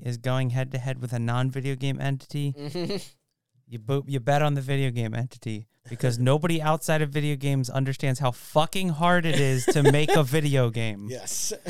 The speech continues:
Speaker 2: <laughs> And, uh,
Speaker 1: Much less a profitable one.
Speaker 2: and for, if for whatever crazy fucking, like, if, if, like,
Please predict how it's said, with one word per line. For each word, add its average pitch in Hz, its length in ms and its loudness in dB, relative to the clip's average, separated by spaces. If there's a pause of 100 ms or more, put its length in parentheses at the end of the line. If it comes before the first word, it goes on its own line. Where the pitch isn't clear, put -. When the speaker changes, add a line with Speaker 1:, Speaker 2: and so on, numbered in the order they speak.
(140)
Speaker 2:
<laughs> 233 80 2 (920)
And, 160 260 -6
uh, 165 180 0
Speaker 1:
Much 165 200 4
less 170 260 0
a 147 60 0
profitable 113 720 -4
one. 104 340 -10
Speaker 2:
and 202 160 -2
for, 269 240 0
if 214 140 0
for 254 100 -2
whatever 220 340 -2
crazy 165 540 -4
fucking, 170 380 -4
like, 143 240 -6
if, 160 220 0
if, 160 140 2 (280)
like, 156 300 -4